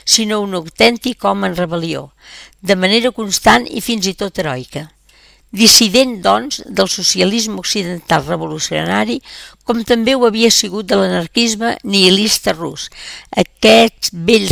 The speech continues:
rebel s'aproparà ara a un nou moviment rus reformista, el populisme.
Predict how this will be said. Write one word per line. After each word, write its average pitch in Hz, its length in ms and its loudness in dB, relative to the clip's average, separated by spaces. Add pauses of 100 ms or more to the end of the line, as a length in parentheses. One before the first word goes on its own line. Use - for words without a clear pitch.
rebel 196 480 4 (400)
s'aproparà 196 680 2 (140)
ara 220 240 4 (180)
a 185 160 4
un 208 220 0
nou 226 160 2
moviment 208 560 -2
rus 226 260 -2
reformista, 196 760 -2 (280)
el 170 160 -2
populisme. 170 760 -6